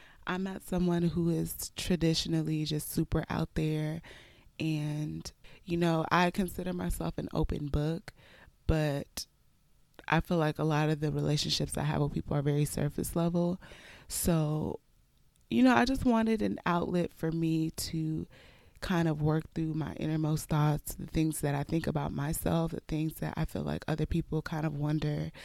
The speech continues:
about themselves as well. I would wanted to use this as an outlet for happiness, for joy, for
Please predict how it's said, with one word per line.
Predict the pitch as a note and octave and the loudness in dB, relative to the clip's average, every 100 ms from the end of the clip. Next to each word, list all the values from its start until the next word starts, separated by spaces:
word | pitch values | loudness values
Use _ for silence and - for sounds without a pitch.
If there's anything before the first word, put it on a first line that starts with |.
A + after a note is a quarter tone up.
| - - - | -18 -16 -8
about | C#3+ D#3 - | -2 -2 -2
themselves | D3+ - D3+ C#3+ | -6 -4 -4 -2
as | C#3 - | -6 -4
well. | D#3 D#3+ D#3 D3+ - - - - - - - | 0 0 0 -4 -10 -18 -18 -16 -12 -6 -2
I | |
would | E3+ D#3 | 0 0
wanted | D#3 D#3 | 0 0
to | - | -2
use | D#3 D#3 | 0 0
this | D#3+ D#3+ - | -2 -6 -6
as | D#3+ | -6
an | D#3 - | -6 -6
outlet | E3 F3 E3 D#3+ - - - - - - | -6 -4 -2 -4 -8 -20 -20 -20 -20 -10
for | D3 D3 | -8 -8
happiness, | D3+ F3 F3+ - F3 F3 F3 | -8 -6 -6 -4 -2 -2 -4
for | - D#3 | -6 -10
joy, | D3+ E3 E3 E3 | -6 -4 -2 -4
for | D#3 | -8